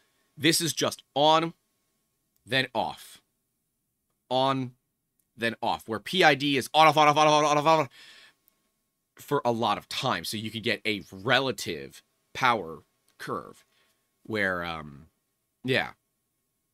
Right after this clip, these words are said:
It's either on or off. And as Nathan Chu says, "I think my air conditioner is using Bang Bang." That's correct. It is. Um, as far as I'm aware, pretty much every air conditioner unit, like the big ones for your homes, are Bang Bang.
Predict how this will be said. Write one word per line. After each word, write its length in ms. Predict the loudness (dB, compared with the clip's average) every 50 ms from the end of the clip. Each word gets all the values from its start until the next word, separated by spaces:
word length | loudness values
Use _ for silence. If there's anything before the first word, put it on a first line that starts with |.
| _ _ -16
It's 100 | -10 -8
either 240 | -8 -8 -8 -8 -10
on 200 | -12 -12 -14 -14
or 120 | -12 -12 -10
off. 240 | -10 -12 -14 -6 -2
And 180 | 0 0 0 0
as 140 | -2 -2 -4
Nathan 240 | -4 -4 -4 -4
Chu 140 | -4 -4 -4
says, 140 | -4 -4 -6
"I 60 | -6
think 160 | -6 -6 -4
my 100 | -4 -2
air 140 | 0 0 -2
conditioner 340 | -2 -2 -6 -6 -6 -8 -8
is 80 | -10 -10
using 180 | -12 -12 -10
Bang 220 | -8 -8 -8 -6 -4
Bang." 200 | -6 -6 -4 -4
That's 180 | -4 -4 -4 -2
correct. 360 | 2 4 4 4 2 0 -2 0
It 80 | 2
is. 300 | 2 2 0 -2 -8 -12 -14 -18 -20 -20 _ _ _ _ _ 0
Um, 500 | 2 4 4 4 2 -2 -6 -14 -18 -20 _ _ _ _ -6
as 240 | -6 -4 -4 0
far 220 | 4 4 6 6 6
as 100 | 4 4 4
I'm 220 | 4 4 4 2 0
aware, 320 | -2 -2 -2 -2 -2 -4
pretty 260 | -6 -6 -4 -2 0
much 220 | 0 -2 -4 -6 -8 -8 _ 0
every 380 | 0 0 0 -2 -4 -6 -4 -4
air 140 | -6 -6 -6
conditioner 440 | -8 -8 -8 -8 -8 -8 -8 -8 -6
unit, 380 | -6 -6 -6 -6 -6 -6 -4 -4
like 160 | -6 -4 -4
the 140 | -8 -10 _ -4
big 180 | -4 -4 -4
ones 260 | -4 -4 -4 -4 -6 -6
for 100 | -6 -6
your 180 | -6 -6 -6
homes, 360 | -8 -8 -8 -8 -8 -10 -8 -6 -6
are 100 | -6 -6
Bang 360 | _ -4 -4 -4 -6 -8 -8
Bang. 340 | -8 -8 -8 -10 -12 -18